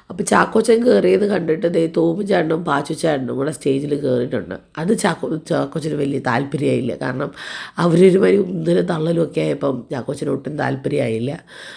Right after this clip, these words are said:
അഡ്ജസ്റ്റ് ചെയ്ത്, ആ, നിൽക്കുകയായിരുന്നു കേട്ടോ. അപ്പോൾ ദേ ചാക്കോച്ചൻ ഇടയ്ക്കിടയ്ക്ക് വന്ന് അപ്പനെ നോക്കുക. കാരണം അപ്പയില്ലെങ്കിൽ ചാക്കോച്ചന് ഡാൻസ് വരുന്നില്ല എന്നുള്ളതാണ് എനിക്ക് മനസ്സിലായത്. അപ്പനെ ഇടയ്ക്ക് നോക്കും, അപ്പം പോയാൽ പിന്നെ വന്ന് കുമ്പിട്ട് നിന്ന് നോക്കുക, അങ്ങനെയൊക്കെ ആയിട്ട്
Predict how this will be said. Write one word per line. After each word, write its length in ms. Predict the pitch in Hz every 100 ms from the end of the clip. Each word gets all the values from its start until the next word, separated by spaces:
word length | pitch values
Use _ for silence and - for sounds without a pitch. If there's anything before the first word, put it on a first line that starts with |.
| - -
അഡ്ജസ്റ്റ് 540 | 160 143 175 175 180
ചെയ്ത്, 180 | 170 170 285 196
ആ, 60 | 151 131
നിൽക്കുകയായിരുന്നു 640 | 123 127 - 135 101 120
കേട്ടോ. 180 | 135 117 - _ -
അപ്പോൾ 180 | 120 135
ദേ 100 | 156
ചാക്കോച്ചൻ 460 | 151 135 135 170 165
ഇടയ്ക്കിടയ്ക്ക് 480 | 156 143 139 143 160
വന്ന് 260 | 143 139 147 151 - - - - -
അപ്പനെ 320 | 175 208 208
നോക്കുക. 240 | 208 190 170
കാരണം 320 | 170 208 226 220
അപ്പയില്ലെങ്കിൽ 540 | - - 262 233 233
ചാക്കോച്ചന് 440 | 240 - - 190 185
ഡാൻസ് 360 | 175 175 202 233
വരുന്നില്ല 440 | 202 - - 165 180
എന്നുള്ളതാണ് 420 | - 160 160 165
എനിക്ക് 220 | 160 160
മനസ്സിലായത്. 520 | 170 151 143 143 147 151
അപ്പനെ 300 | 151 156 165
ഇടയ്ക്ക് 260 | 151 139 147
നോക്കും, 320 | 147 143 131 143
അപ്പം 220 | 139 160
പോയാൽ 360 | 165 151 156 156
പിന്നെ 240 | 156 156 151 - - - - 180
വന്ന് 280 | 175 180 175 -
കുമ്പിട്ട് 360 | 202 185 175 175
നിന്ന് 280 | 175 165 175
നോക്കുക, 360 | 165 156 - 147 143
അങ്ങനെയൊക്കെ 500 | 147 170 165 165 160
ആയിട്ട് 280 | 156 156